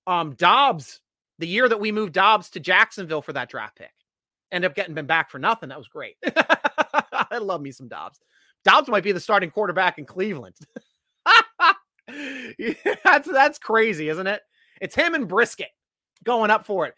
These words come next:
You got the rocket scientist and the old piece of meat going for starting quarterback. <laughs> Hot meat, hot rocket.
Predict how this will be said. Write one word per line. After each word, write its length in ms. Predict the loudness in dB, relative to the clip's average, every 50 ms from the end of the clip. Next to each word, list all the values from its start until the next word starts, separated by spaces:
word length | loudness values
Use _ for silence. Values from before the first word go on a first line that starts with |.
| _ -4
You 80 | 0
got 140 | 2 2 4
the 100 | 2 2
rocket 460 | 2 6 8 8 8 8 6 2 -2
scientist 880 | 2 4 6 6 6 4 2 2 6 8 8 8 8 6 2 -10 -18 -20 _ _ _ _ _ _ _ 2
and 420 | 4 6 6 6 6 4 2 -2 -8 _ _ _ _ _ _ _ _ -6
the 220 | -2 -2 -2 -2 -4 _ _ 8
old 460 | 10 10 12 12 10 10 8 6 0
piece 260 | -2 -2 -2 2 4
of 100 | 4 4
meat 320 | 6 4 2 2 0 -4 _ _ _ _ _ _ _ _ _ _ -4
going 320 | 0 2 4 4 4 2
for 160 | 0 -4 -8 -10
starting 480 | -10 0 4 6 6 6 6 2 -4
quarterback. 580 | -2 2 2 4 4 4 4 2 2 2 0 -4 _ _ _
<laughs> 80 | -16 -16 -16 _ _ _ _ _ _ _ _ 6 6 6 4 0 _ _ 2 4 4 2 0 _ _ _ _ -4 -2 -2 -2 -2 -4 _ -10 -8 -6 -6 -6 -8 _ -12 -12 -12 -12 -12 -16 -16 -18 -18 0
Hot 300 | 6 8 8 8 8 6
meat, 240 | 0 -2 -2 0 2
hot 260 | 4 6 6 6 8
rocket. 360 | 8 6 6 6 4 -2 -8